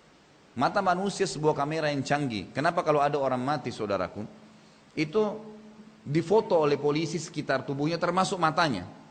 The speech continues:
Karena matanya akan memperlihatkan siapa yang terakhir dia lihat sebelum dia dibunuh atau dia, sebelum dia mati. Makanya biasa penjahat sudah tahu ini, mereka pakai topeng atau sengaja membunuh dengan tidak. Kalau enggak, ketahuan.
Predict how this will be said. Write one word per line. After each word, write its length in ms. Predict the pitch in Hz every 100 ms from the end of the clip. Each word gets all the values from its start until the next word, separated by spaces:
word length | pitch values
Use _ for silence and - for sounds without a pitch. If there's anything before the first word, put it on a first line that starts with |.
| - - - - _ -
Karena 240 | 127 139
matanya 560 | 139 139 156 170 196 156
akan 320 | 147 139 135
memperlihatkan 800 | 131 127 131 131 113 - 185 196 - -
siapa 480 | - - 165 190 190
yang 160 | 170 165
terakhir 560 | 160 185 170 160 139
dia 160 | 131 143
lihat 320 | 151 151 -
sebelum 320 | 135 139 139
dia 80 | 135
dibunuh 400 | 127 127 123 107
atau 80 | 107
dia, 160 | 120 120
sebelum 240 | 123 131
dia 160 | 120 117
mati. 320 | 120 113 92 - - - - -
Makanya 260 | 95 160 160
biasa 160 | 151
penjahat 480 | 160 151 139 143 170
sudah 160 | 151 139
tahu 320 | 135 139 143
ini, 160 | 135 180
mereka 320 | 151 147 170
pakai 240 | 160 147
topeng 480 | 170 170 170 120 113 120 - - - -
atau 180 | 110 135
sengaja 320 | - 139 151
membunuh 400 | 160 151 143 160
dengan 160 | 147 135
tidak. 220 | 135 147
Kalau 160 | 131 147
enggak, 240 | 185 208 202
ketahuan. 540 | 220 220 226 165